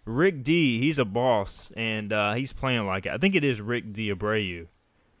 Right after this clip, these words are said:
It's probably wrong, but whatever. Uh, he, he really has, uh, thrived on E C U's defensive front. He's the highest graded player per Pro Football Focus on the entire team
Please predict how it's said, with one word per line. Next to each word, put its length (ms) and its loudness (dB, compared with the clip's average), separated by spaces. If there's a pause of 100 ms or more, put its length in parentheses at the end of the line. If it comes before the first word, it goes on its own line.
(580)
It's 120 -4
probably 240 2
wrong, 420 -6
but 180 -8
whatever. 440 -4 (320)
Uh, 400 4 (180)
he, 360 2
he 220 2
really 400 6
has, 380 2
uh, 140 -2
thrived 480 0
on 140 -6
E 80 -8
C 160 -6
U's 160 -6
defensive 420 -10
front. 380 -6 (800)
He's 200 -6
the 100 -2
highest 440 0
graded 320 0
player 360 0
per 360 -4
Pro 300 -4
Football 300 -6
Focus 360 -4
on 140 -6
the 80 -4
entire 380 -2
team 500 -6